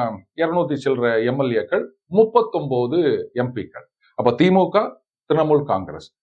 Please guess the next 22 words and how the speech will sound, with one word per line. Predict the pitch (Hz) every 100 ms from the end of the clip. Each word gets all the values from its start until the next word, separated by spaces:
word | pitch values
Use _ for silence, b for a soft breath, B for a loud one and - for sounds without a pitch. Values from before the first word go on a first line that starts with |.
| 123
ரெண்டுமே | 170 165 185 156
ஒரே | 127 185 220
ஒரு | 220 190
மாநிலத்தில் | 156 156 147 143 143 123
மட்டும் | 120 -
ஆட்சியில் | 165 147 143 120
இருக்கின்ற | 110 - 95 143
கட்சி. | 90 - - _ _ _ _ _ _ _
இப்ப | - 147 220
திமுகவுடைய | 254 233 190 156 139 120
ப்ரொபோர்ஷன் | 120 135 139 - 95
எடுத்துக்கங்க. | 85 - 73 69 - _ _ -
அப்போ | 170 175 180 139
பாஜக | 170 214 214 175 147
எத்தனை | 131 147 214 208
மாநிலங்கள்ல | 185 170 185 170 151 139 170
ஆட்சியில் | 151 147 139 110
இருக்கின்றது? | 90 92 87 85
கூடவே | 160 160 160 185
மத்தியிலும் | 131 143 147 175 170 156
ஆட்சியில் | 139 143 127 117
இருக்கின்றது. | 101 - 92 87 80 87 85 76